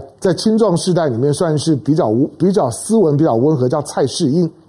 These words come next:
那讨论的呢，又，又是民进党的主流价值，这不是语言问题啊，已经，已经不是意识形态的这种的、这种的、这种的技术面的问题，而，而是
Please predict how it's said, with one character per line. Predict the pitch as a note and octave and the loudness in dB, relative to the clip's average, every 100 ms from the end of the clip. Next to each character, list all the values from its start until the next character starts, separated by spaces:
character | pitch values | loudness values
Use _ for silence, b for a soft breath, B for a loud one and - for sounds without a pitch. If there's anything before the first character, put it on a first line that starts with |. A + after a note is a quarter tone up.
| _ - | _ -4
那 | G#3+ G3+ | -2 -2
讨 | - D#3+ | 0 2
论 | A3 D4 | 2 4
的 | A3 | 4
呢， | F#3 F3+ | 4 2
又， | C4+ A#3 G#3 | 4 4 4
又 | A#3 | 4
是 | G3+ | 4
民 | F3+ F3+ | 4 4
进 | G#3 G#3 | 4 2
党 | B2+ | 2
的 | C#3 | 0
主 | - C#3 A2 | -2 -2 -2
流 | A2 A#2 D3+ | 0 2 2
价 | - - G#2 | 0 -2 -4
值， | - D#2+ - _ B B B | -10 -14 -16 _ B B B
这 | A#3 | 0
不 | F#3+ | 2
是 | G#3+ | 0
语 | C#3 A2 | 0 0
言 | A#2+ | 0
问 | D#3+ D3 | 0 0
题 | A2 | -2
啊， | A2+ | -2
已 | A2+ | -2
经， | B2+ F#3+ G#3+ | 0 0 0
已 | C#3 | 0
经 | E3 G#3 F#3 - | 2 2 0 -4
不 | - D3 | -2 -2
是 | D3+ F#3+ | 0 -2
意 | - E3+ | 0 0
识 | F3+ | 0
形 | - C3+ | 0 -2
态 | D3+ C#3 | 0 0
的 | A#2 | -2
这 | G#2+ C#3 | 0 0
种 | A2 F2+ F2 | -2 -4 -8
的、 | G2+ G2 F#2+ b b b b | -10 -10 -12 b b b b
这 | F3+ | 0
种 | D3+ G#2+ | 0 0
的、 | A#2+ | -2
这 | A#2+ | 0
种 | E3+ | 0
的 | A#2+ | 0
技 | A#2 F#3 | -2 0
术 | D3 | 0
面 | D3 C#3 | 0 0
的 | |
问 | A#2+ B2 | 0 -2
题， | G#2 G#2 | -2 -6
而， | - D3 | -4 -2
而 | - | 0
是 | E3+ G3+ F#3 | 0 2 2